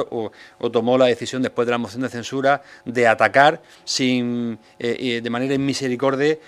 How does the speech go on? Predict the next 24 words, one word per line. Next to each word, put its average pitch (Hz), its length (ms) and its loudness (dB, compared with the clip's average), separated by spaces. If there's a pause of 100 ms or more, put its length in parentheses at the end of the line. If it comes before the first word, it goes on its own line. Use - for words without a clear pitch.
(160)
y, 120 500 0
eh, 117 220 -4
pasando 139 400 -2
por 131 120 2
encima 139 380 -2
de 131 60 2
la 120 80 0
institución 120 440 -8
que 127 60 -10
es - 80 -8
el 120 80 -8
ayuntamiento 127 560 -4
y 139 60 -4
sus, 120 420 -6
eh, 110 260 -6 (460)
y 131 120 -4
sus, 135 360 -4
eh, 120 340 0
empleados 117 380 0
públicos, 101 480 -8
¿no? 123 220 -8 (360)
Eh, 107 240 -8
creo 120 380 0
que, 117 380 0